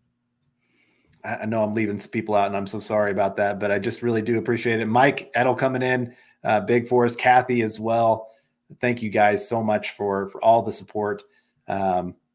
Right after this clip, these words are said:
and especially, I know some of you are up at, at two thirty in the morning listening to us. I guess it'd be about three thirty now that the show is over. So, um, thank you guys again just for, for everything that you have,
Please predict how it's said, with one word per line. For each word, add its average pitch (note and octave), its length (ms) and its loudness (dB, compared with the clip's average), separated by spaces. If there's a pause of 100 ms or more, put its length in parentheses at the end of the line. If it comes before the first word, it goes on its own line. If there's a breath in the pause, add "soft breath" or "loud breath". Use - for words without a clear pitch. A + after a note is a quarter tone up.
(180)
and F#2+ 440 -2
especially, C3 440 2
I A#2 60 2
know A#2 180 0
some B2+ 180 -2
of A#2+ 80 0
you A#2 100 4
are A2+ 100 2
up B2 180 -2
at, A#2 260 0
at G#2+ 180 -4
two F3+ 140 6
thirty E3+ 260 10
in D#3+ 60 8
the D3+ 80 2
morning D#3 300 6
listening A2 380 -4
to G#2 140 -4
us. F#2 160 -6
I G2+ 60 -6
guess A#2+ 180 -2
it'd G#2+ 120 -4
be A#2 60 0
about B2+ 240 0
three G3 160 8
thirty G#2 360 0 (160)
now A2 200 0
that G#2 140 -6
the G#2+ 80 -6
show A2 260 -2
is G2+ 120 -2
over. G2 320 -4
So, F#2+ 400 -4 (360 soft breath)
um, F#2+ 460 0 (600)
thank A#2+ 220 -2
you A2+ 40 -4
guys G#2 300 2
again G#2 400 -4
just G#2 220 -6
for, G2+ 400 -4
for - 180 -14
everything G#2+ 420 -6
that G#2 120 -8
you G2 160 -4
have, F#2+ 200 -6